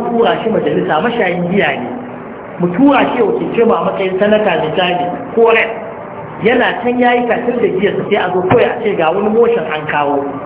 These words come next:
Kamar irin motion ɗin da aka kawo, motion nan da aka kawo kwanaki can a Najeriya na cewa za a kawo haƙo-, haƙoƙin mata da haƙoƙin yara. Ba ka da damar da za ka ma ɗanka faɗa.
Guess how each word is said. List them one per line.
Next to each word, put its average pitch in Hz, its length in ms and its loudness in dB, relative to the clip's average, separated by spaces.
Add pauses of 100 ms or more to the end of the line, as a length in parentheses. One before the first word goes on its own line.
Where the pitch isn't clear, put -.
(520)
Kamar 226 240 2
irin 240 260 0
motion 233 320 4
ɗin 214 160 -2
da 190 100 2
aka 180 180 -2
kawo, 190 220 2
motion 214 460 0
nan 190 180 -2
da 170 100 -2
aka 156 180 -8
kawo 170 320 0
kwanaki 131 560 -2
can 262 240 0 (180)
a - 140 0
Najeriya 175 600 0 (240)
na 185 160 0
cewa 190 300 2
za 196 120 0
a - 140 -4
kawo 175 280 0
haƙo-, 175 400 -2
haƙoƙin 175 480 -2
mata 151 400 0 (200)
da 156 140 0
haƙoƙin 180 460 0
yara. 139 360 0 (240)
Ba 196 260 2
ka 175 80 0
da 180 80 0
damar 196 260 2
da 170 120 -2
za 175 100 0
ka 175 100 -2
ma - 80 -2
ɗanka 165 320 0
faɗa. 147 240 -4